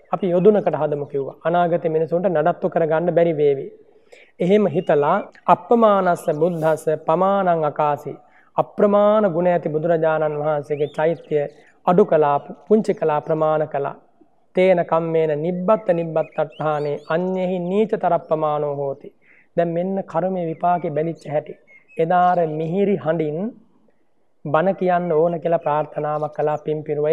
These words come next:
එන ගමනේ විපස්සේ බුදුරජාණන් වහන්සේ මිහිරි අඹ ගෙඩියක් පූජා කළා. උපදින උපදින ජාතිවල කටහඬ හරි මිහිරි. වචනයක් කතා කළොත් ආකර්ෂණය වෙනවා. ඇදිලා බැඳිලා යනවා. ඒ තරම් ලස්සනයි කටහඬ.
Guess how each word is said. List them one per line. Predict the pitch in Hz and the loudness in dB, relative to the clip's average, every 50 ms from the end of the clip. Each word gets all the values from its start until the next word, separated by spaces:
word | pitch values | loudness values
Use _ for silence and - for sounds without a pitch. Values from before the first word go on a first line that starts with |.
| 170 175 | 2 2
එන | 175 175 165 | 2 2 0
ගමනේ | 160 151 156 156 165 160 160 160 160 160 156 | 0 0 -2 -2 -2 -2 -2 0 0 0 -2
විපස්සේ | 151 156 156 - 175 165 - 165 | -2 -4 -2 -2 -2 -2 -2 -4
බුදුරජාණන් | 151 151 151 156 160 156 151 151 147 151 147 147 147 | -4 -2 -2 -2 -2 -2 -2 -2 -4 -4 -4 -4 -4
වහන්සේ | 147 147 147 147 151 147 143 | -6 -6 -6 -6 -6 -6 -6
මිහිරි | 147 160 175 180 202 214 202 185 | -6 -4 -2 0 0 2 2 2
අඹ | 160 156 165 170 | 0 0 -2 -2
ගෙඩියක් | 160 160 151 156 151 143 - | -2 -2 -2 -2 -4 -4 -4
පූජා | - 151 147 147 147 143 147 | -4 -4 -2 -2 -2 -4 -4
කළා. | - 147 139 135 - _ _ _ _ - _ _ | -6 -8 -10 -10 -10 _ _ _ _ -20 _ _
උපදින | - 202 208 - 254 240 247 247 226 | 0 0 6 6 6 6 6 2 0
උපදින | 208 190 - 214 180 196 185 175 156 | 0 0 -2 -2 -2 0 -2 -2 -4
ජාතිවල | 147 156 160 165 170 165 - 156 151 147 147 | -4 -4 -2 -2 -4 -4 -4 -4 -4 -6 -4
කටහඬ | - - 156 156 - 170 160 170 170 165 151 | -4 -4 -4 -2 -4 -4 -4 -4 -4 -4 -4
හරි | 131 151 147 160 165 160 | -4 -4 -4 -2 -4 -4
මිහිරි. | 147 143 143 147 143 143 - - - _ _ _ _ _ _ - | -4 -6 -6 -6 -8 -8 -10 -16 -20 _ _ _ _ _ _ 0
වචනයක් | 165 165 156 - 220 220 214 208 196 - - | 2 2 2 2 0 0 2 0 -2 -2 -4
කතා | - 165 165 190 190 190 185 | -4 -4 -2 -2 -2 -2 -2
කළොත් | - 208 226 233 226 - - - | -2 -4 -4 -4 -4 -8 -6 0
ආකර්ෂණය | 156 165 180 202 214 - 196 175 160 - 170 156 151 147 | 2 4 4 4 4 2 0 0 0 -2 -2 -2 -2 -2
වෙනවා. | 143 143 143 143 - - | -4 -4 -6 -8 -6 -4
ඇදිලා | - 170 170 175 247 247 262 196 | -4 -2 0 0 0 0 0 0
බැඳිලා | 160 170 175 170 160 165 156 | 0 -2 -2 0 0 0 0
යනවා. | 156 156 160 | 0 -2 -2
ඒ | 180 202 220 233 | -2 0 -2 0
තරම් | - 220 208 202 185 | 0 -2 -2 0 0
ලස්සනයි | 170 160 156 151 - 165 156 151 147 | 0 0 -2 -2 -2 -2 -2 -2 -4
කටහඬ. | - 147 139 - 139 135 131 - - | -4 -6 -6 -6 -8 -8 -8 -10 -12